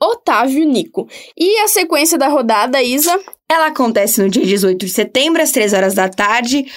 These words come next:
Speaker 2: O Londrina recebe o Toledo em Londrina, no estádio Vitorino Gonçalves Dias. Isso
Speaker 1: Muito
Speaker 2: aí,
Speaker 1: bem.
Speaker 2: né? Isso aí, Val.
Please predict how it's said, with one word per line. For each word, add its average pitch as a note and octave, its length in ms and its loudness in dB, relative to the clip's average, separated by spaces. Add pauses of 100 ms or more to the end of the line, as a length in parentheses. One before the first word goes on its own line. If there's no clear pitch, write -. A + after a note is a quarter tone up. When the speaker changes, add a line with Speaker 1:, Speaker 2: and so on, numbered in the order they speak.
(200)
Speaker 2:
O A3 80 0
Londrina G#3+ 480 2
recebe G3 380 0
o - 40 -4
Toledo G3+ 400 0
em A3+ 80 2
Londrina, C#4 520 0
no D4+ 180 0
estádio A#3 640 -2
Vitorino A3+ 640 0
Gonçalves F#3 880 -2
Dias. G#3+ 880 -4 (440)
Isso F#4+ 200 0
Speaker 1:
Muito E4+ 180 0
Speaker 2:
aí, - 80 0
Speaker 1:
bem. C#4+ 80 0
Speaker 2:
né? - 160 -4 (240)
Isso - 160 -8
aí, D#4 140 0
Val. A#3 300 -4